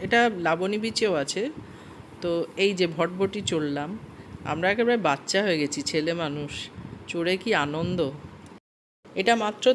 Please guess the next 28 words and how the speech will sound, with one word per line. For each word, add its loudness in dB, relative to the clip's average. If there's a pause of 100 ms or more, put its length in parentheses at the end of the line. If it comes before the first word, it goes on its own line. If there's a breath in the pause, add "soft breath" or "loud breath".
তিনশো 0
টাকা 4
লাগলো। 2
আমি 0
কোনো 0
একটা 2
ভিডিওতে 2
ভুল -2
করে 2
সাতশো -2
টাকা -4
বলেছি, -6
এটা -2
মাত্র -2
তিনশো -6
টাকা -2
লেগেছে। -6 (760 loud breath)
আর 4
এখানে 2
মাছও, 4
আহ, 4
সেল 4
করছে, 2
এতগুলো 4
মাছ 0
বোধহয় 4 (160)
দু -4
হাজার 4